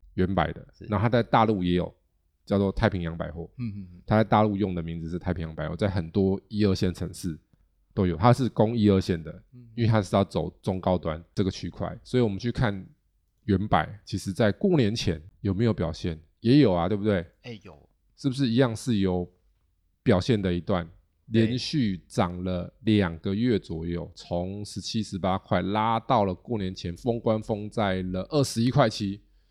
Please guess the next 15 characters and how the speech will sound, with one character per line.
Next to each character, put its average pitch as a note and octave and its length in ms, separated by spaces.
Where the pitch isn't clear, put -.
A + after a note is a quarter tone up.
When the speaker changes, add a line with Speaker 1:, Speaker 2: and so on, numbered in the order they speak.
Speaker 1:
也 G#2+ 100
还 A#2 80
不 A2+ 100
错。 C3 260
Speaker 2:
嗯。 B2 320
Speaker 1:
从 A#2 200
十 C3 140
九 G#2+ 200
块 A#2 220
涨 F#2+ 160
了 F#2 320
两 F#2 160
块 B2 100
多。 A#2+ 180
Speaker 2:
对。 F2+ 400